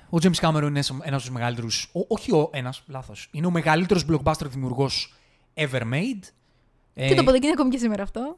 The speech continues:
Speaker 1: ναι, εντάξει, ο, ο άνθρωπος στις τέσσερις εμπορικότερες ταινίες όλων των εποχών, οι τρεις είναι δικές του.
Speaker 2: Ακριβώς, ακριβώς.
Speaker 1: Οκ. Και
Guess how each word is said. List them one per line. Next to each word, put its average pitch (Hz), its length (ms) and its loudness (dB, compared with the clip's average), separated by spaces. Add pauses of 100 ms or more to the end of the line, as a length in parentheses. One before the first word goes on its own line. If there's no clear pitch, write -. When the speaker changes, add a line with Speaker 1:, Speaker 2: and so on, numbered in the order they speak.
Speaker 1:
ναι, 330 120 -6
εντάξει, 175 320 0
ο, 226 60 -2 (100)
ο 185 60 -2
άνθρωπος 214 260 0
στις - 180 -2
τέσσερις 214 300 0
εμπορικότερες 175 420 2
ταινίες 175 220 -2
όλων 180 120 2
των 165 80 2
εποχών, 160 380 0
οι 175 80 -6
τρεις - 260 0
είναι 165 100 0
δικές 135 320 0
του. 214 80 -2
Speaker 2:
Ακριβώς, - 380 -6 (180)
ακριβώς. 233 460 -14
Speaker 1:
Οκ. 123 140 -8
Και 107 240 -2